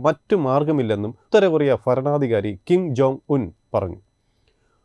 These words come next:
ഭരണകക്ഷിയായ Workers' Party of കൊറിയയുടെ വർഷാവസാന യോഗത്തിൽ സംസാരിക്കവേ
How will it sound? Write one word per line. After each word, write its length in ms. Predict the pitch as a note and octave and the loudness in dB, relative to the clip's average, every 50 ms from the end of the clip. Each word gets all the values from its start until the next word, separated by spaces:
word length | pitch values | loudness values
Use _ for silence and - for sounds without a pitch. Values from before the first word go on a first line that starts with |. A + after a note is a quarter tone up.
| _ _ _ _ _ _ - | _ _ _ _ _ _ 2
ഭരണകക്ഷിയായ 880 | E3 F3 G3 A#3 B3+ B3+ A3+ G#3 F#3 - - - F#3 E3+ D#3 D3+ D#3 | 6 6 6 6 6 4 4 2 2 0 0 2 4 6 6 6 6
Workers' 580 | C#3+ A#2+ C3 C#3+ D#3 - - G#3 G#3 G#3 - - | 6 6 4 2 2 2 4 4 4 4 4 2
Party 360 | - - D3+ D3+ D3 - D#3+ D#3+ | 2 4 4 4 2 0 0 0
of 160 | D3 C#3 - - - | 0 0 0 -4 -6
കൊറിയയുടെ 580 | - B2 C3+ C#3+ D#3+ D#3+ D3 C3 A#2+ A2+ A#2 C#3 - - _ _ _ _ - | -4 -2 0 2 2 2 2 2 2 0 0 -2 -4 -8 _ _ _ _ 0
വർഷാവസാന 720 | B2+ D3 D3 - - - G#3+ G#3 G3 G3 E3+ - E3 D3+ C#3+ | 2 2 2 2 2 2 4 4 4 2 0 0 0 2 2
യോഗത്തിൽ 440 | B2+ B2+ C3 C3+ C#3 C#3 - - C3 A2+ | 2 2 2 2 2 0 -2 -2 -4 -4
സംസാരിക്കവേ 760 | - - B2+ C3 C3+ - D#3+ D3+ C#3+ C3 A2 A2 G2+ G#2 A2 | -4 -2 -2 -2 -2 0 0 2 2 2 0 -2 -2 -2 -4